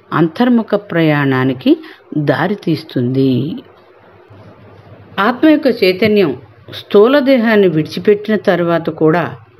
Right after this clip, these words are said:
ఆత్మ ప్రయాణం ఆగకుండా సూక్ష్మ మానసిక శరీరాల ద్వారా కొనసాగుతుంది అని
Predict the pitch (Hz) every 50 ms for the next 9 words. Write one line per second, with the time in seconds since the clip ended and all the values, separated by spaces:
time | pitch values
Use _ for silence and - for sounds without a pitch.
0 | - - - - - _ - - - 127 151 - - - 226 226 233 - 220 220
1 | 214 214 208 202 202 202 190 160 147 175 160 - - - _ _ - - _ _
2 | - - 131 131 131 147 170 180 202 196 196 220 208 208 196 202 214 226 240 -
3 | - _ _ _ - - - - - - - _ - - - - - - - -
4 | - - - - 180 190 208 226 220 - - 254 240 240 247 240 214 170 139 147
5 | 180 202 190 - 220 208 - 202 202 - - 190 180 190 185 185 175 180 175 175
6 | 175 165 156 165 170 165 165 165 165 156 - - - - - - - - _ _
7 | - - 147 143 156 156 - 190 180 180 180 175 160 - 185 165 165 156 160 160
8 | 156 147 160 - - - _ _ - - 160 185 214 202 175 147 151